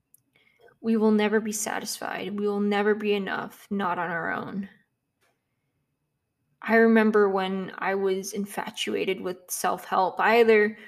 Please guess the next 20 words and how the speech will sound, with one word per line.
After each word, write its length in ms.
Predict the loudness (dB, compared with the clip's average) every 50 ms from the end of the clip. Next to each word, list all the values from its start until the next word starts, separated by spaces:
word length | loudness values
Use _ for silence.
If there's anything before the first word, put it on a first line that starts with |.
| -20 -20 _ _ -8
worshipped 600 | 0 4 6 6 6 4 2 -2 -2 -2 -2 -2
myself 520 | 0 2 2 2 2 2 2 2 0 -2 -4
or 180 | -6 -6 -6 -6
hated 480 | -6 -10 -2 2 2 4 4 2 0 0
myself. 500 | -10 -10 -10 -8 -6 -6 -6 -6 -6 -2
There 140 | 0 2
was 160 | 2 2 0 -2
hardly 540 | -8 -6 0 2 2 2 2 2 0 -4
an 80 | -4 -4
in-between. 760 | -6 -8 -10 -12 -12 -14 -12 -10 -10 -8 -8 -8 -8 -10 -10 _ _ _ _ _ _ _ _ _ _ _ _ _ _ _ _ _ _ _ _ _ _ _ _ _ _ _ _ _ _ _ _ 0
You 100 | 2 4
know, 60 | 6
I 160 | 6 6 6
either 220 | 6 4 2 2
felt 300 | 0 -2 2 2 4 4
like 200 | 4 0 0 -2
I 40 | -6
had 340 | -6 -6 -6 -6 -6 -6 -8 _ _ _ _ -18
complete 800 | -16 -16 -14 -10 -10 -10 -10 -10 -14 -12 -6 -2 -2 -2 -2 -4
control 680 | -8 -8 -8 -8 -8 -8 -8 -6 -6 -8 -8 -10 -12